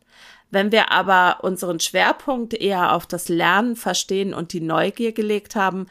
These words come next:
dann neigen wir eher zu einem wachstumsorientierten Mindset, also zum Growth Mindset.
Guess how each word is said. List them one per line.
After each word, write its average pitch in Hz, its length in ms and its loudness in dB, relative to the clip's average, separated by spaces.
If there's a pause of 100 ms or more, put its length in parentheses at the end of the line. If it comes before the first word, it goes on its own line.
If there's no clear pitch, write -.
(360)
dann 190 240 2
neigen 175 360 2
wir 170 120 -2
eher 165 280 -2
zu - 160 -8
einem 156 300 -6
wachstumsorientierten 160 1400 -6
Mindset, - 540 -8
also - 220 -6
zum 175 260 -6
Growth 165 480 0
Mindset. 160 540 -6